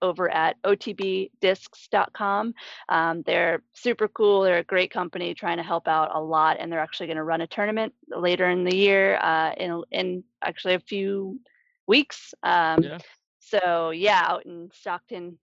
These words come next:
Speaker 1: California. Uh, so yeah, hit up any one of those to get some, some discs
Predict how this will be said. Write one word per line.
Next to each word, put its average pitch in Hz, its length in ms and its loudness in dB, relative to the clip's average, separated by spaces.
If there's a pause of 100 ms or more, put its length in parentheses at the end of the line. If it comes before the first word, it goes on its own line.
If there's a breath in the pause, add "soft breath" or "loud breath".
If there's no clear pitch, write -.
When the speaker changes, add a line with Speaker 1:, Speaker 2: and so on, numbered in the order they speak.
Speaker 1:
California. 202 800 -6 (140)
Uh, 160 320 -2 (120)
so 160 380 -2 (460 loud breath)
yeah, 208 240 6 (260)
hit 240 220 0
up 220 160 4
any 233 260 -2
one 226 140 0
of 220 60 -4
those 220 420 0
to 214 120 -10
get 190 280 -4
some, 190 360 -12
some 185 120 -16
discs - 580 -14